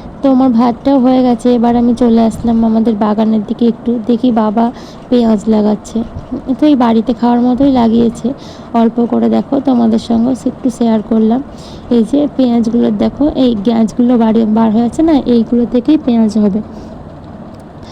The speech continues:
আর এইগুলোই কিছু ওই বাঁধাকপির মানে চারা লাগিয়েছে,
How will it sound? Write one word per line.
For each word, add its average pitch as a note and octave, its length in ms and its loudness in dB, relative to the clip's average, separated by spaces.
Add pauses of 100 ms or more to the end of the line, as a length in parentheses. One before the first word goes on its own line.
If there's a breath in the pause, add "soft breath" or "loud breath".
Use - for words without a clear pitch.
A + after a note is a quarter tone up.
(260 loud breath)
আর B3+ 200 2
এইগুলোই B3+ 420 4
কিছু C#4 340 0
ওই C4+ 240 2
বাঁধাকপির A3+ 720 2
মানে A3+ 240 4
চারা G#3+ 340 0
লাগিয়েছে, G#3 540 0